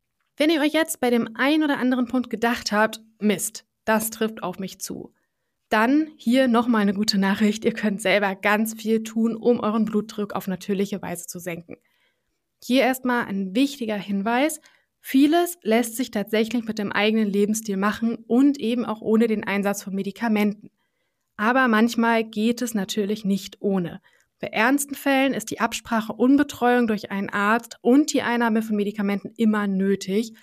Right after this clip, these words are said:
Langfristig ist es aber möglich, Medikamente zu reduzieren oder sogar abzusetzen,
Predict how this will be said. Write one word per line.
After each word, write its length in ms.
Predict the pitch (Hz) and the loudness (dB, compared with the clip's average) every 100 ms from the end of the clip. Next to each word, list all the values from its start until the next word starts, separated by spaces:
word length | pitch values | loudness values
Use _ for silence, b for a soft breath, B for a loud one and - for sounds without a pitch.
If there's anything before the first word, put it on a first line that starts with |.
| b b b _ - | b b b _ -2
Langfristig 720 | 233 302 - 302 302 302 - - | 2 2 2 0 0 -4 -4 -6
ist 120 | 294 | -2
es 120 | 359 | 0
aber 180 | 285 269 | 0 2
möglich, 560 | 240 254 254 247 240 - | 4 4 2 0 0 -2
Medikamente 640 | 214 226 226 220 220 220 | -2 0 2 2 4 2
zu 140 | 220 214 | -2 -4
reduzieren 600 | 196 196 - - 262 277 | -4 -6 -8 -2 0 0
oder 400 | - 220 269 254 | 0 2 2 2
sogar 260 | 214 202 - | -2 -4 -4
abzusetzen, 800 | 220 - 262 254 262 - 269 | -6 -6 -4 -2 -2 0 0